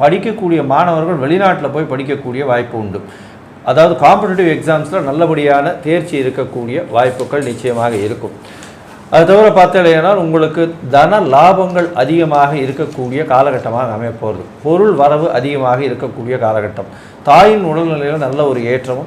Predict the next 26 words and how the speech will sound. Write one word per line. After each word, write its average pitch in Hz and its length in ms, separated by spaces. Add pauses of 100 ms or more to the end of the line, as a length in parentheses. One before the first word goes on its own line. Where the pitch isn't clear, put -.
தந்தையின் 208 480
உடல்நிலையில 156 480
சற்று 165 340
பின்னடைவும் 170 680
இருக்கக்கூடிய 131 680
காலகட்டம். 113 460 (480)
உங்களுடைய 196 480
உடல்நிலையில 170 560
நல்ல 151 240
ஒரு 131 160
ஏற்றம் 147 440
இருக்கக்கூடிய 127 580
வாய்ப்பு 117 400
உண்டு. 101 280
உங்களுடைய 143 400 (140)
தூக்கம் 214 440
பிரச்சனைகள் 135 500
வரும். 98 500 (140)
உங்களுடைய 156 580 (220)
மடாதிபதிகள், 165 800 (160)
அதாவது 143 360
நீங்கள் 139 240
சார்ந்து 156 600
இருக்கக்கூடிய 139 520
குலத்தின் 143 440
மடாதிபதிகள், 135 600